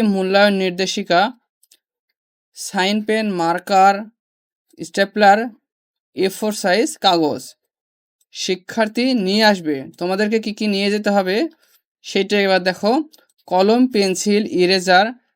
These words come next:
শার্পনার, স্কেল, এই পাঁচটা জিনিস তোমাদেরকে নিয়ে যেতে হবে। বাকি সকল কিছু স্কুল থেকে তোমাদেরকে দেবে। এবার দেখো,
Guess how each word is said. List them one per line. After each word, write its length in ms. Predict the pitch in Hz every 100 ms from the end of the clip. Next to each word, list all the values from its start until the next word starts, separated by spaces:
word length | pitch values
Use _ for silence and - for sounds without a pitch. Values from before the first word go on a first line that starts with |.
| _
শার্পনার, 640 | - - 190 208 220 185 220 - 208
স্কেল, 360 | - 165 147 87 - _ _ _ _ _ _ _ -
এই 100 | 165
পাঁচটা 320 | 180 196 - 220
জিনিস 240 | 214 247
তোমাদেরকে 340 | 226 190 190 196
নিয়ে 180 | 196 208
যেতে 200 | 208 202
হবে। 220 | 190 220 294 -
বাকি 260 | 160 165
সকল 280 | 214 214 208 208
কিছু 240 | 208 240 302 339
স্কুল 200 | - 196 180
থেকে 180 | 196 214
তোমাদেরকে 440 | 190 175 175 247 370 247 170
দেবে। 280 | 180 156 143 - _ _ _ _ _ _ _ _ -
এবার 200 | 175 220
দেখো, 260 | 214 208